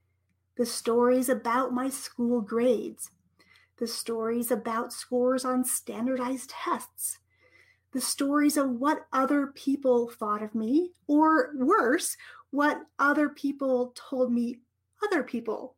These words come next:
thought of me. I lived the story of a victim as a resident on Comparison Island.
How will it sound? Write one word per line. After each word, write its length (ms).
thought 200
of 80
me. 300
I 520
lived 680
the 80
story 840
of 160
a 160
victim 640
as 180
a 80
resident 640
on 400
Comparison 1000
Island. 500